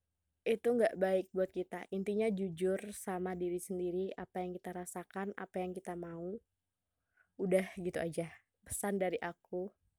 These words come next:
Semoga kalian suka. <laughs> Nggak jamin sih kalian suka, tapi semoga bermanfaat. Aku nggak tahu sih ini bermanfaat atau nggak, tapi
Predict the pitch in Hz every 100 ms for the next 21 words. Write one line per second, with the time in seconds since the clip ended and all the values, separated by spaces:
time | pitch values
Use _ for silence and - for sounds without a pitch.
0 | _ _ _ _ _ _ _ _ _ _
1 | - 220 202 185 185 190 185 180 180 185
2 | - 285 - 190 180 202 _ _ 277 262
3 | 220 - - 466 - 698 - 277 302 285
4 | 262 240 214 185 _ - 240 202 180 180
5 | 202 - 175 170 175 - 175 - 196 -
6 | 185 233 - 214 190 180 170 175 180 180
7 | - 175 - 170 190 - _ - 196 196
8 | 196 208 214 220 208 214 220 226 202 202
9 | 196 190 196 226 - 214 - 269